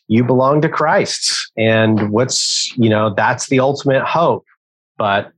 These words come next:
the reason I did that was because I thought, "Okay, we need to," as I said earlier, "we need to look squarely at the face of this problem in order for us to,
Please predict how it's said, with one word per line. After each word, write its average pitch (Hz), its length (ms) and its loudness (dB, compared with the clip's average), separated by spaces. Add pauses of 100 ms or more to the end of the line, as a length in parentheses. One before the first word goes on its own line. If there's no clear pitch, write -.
the 120 100 0
reason 139 360 2
I 135 100 2
did 151 260 0
that 107 320 0
was 110 180 -2
because 101 800 -2
I 101 140 -2
thought, 101 400 -2 (240)
"Okay, - 240 -2
we 104 220 0
need 104 180 0
to," 101 100 -4
as 101 140 -4
I 101 80 0
said 104 240 0
earlier, 110 340 0
"we 98 120 -2
need 104 140 0
to 104 60 -2
look 98 200 -2
squarely 104 580 0
at 101 120 -2
the 110 60 -2
face 113 360 -2
of 90 100 -6
this 95 160 -4
problem 107 480 -2
in 98 100 -4
order 98 240 -2
for 95 240 -2
us 92 160 -8
to, 98 300 -4